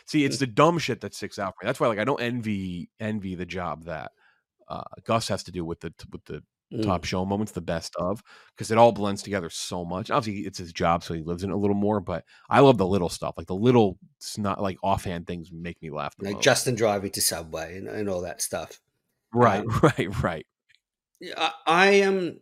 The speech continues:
Speaker 2: I think, though, the producer search as just a, a period of time of entertainment was the best of the year. I mean, that was fucking popping. Every
Speaker 1: Yeah.
Speaker 2: show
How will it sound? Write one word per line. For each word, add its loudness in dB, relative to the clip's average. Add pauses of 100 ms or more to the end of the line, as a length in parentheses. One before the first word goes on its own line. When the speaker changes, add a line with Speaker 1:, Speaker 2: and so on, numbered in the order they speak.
Speaker 2:
I -2
think, 2
though, 12
the 8
producer 0
search 2
as 2
just -4
a, -2 (1080)
a 4
period 4
of 2
time 0
of -2
entertainment -4 (760)
was -2
the -2
best 0
of -6
the -6
year. -4
I -8
mean, 2
that 2
was 2 (260)
fucking -4
popping. -8
Every 4
Speaker 1:
Yeah. 8
Speaker 2:
show 6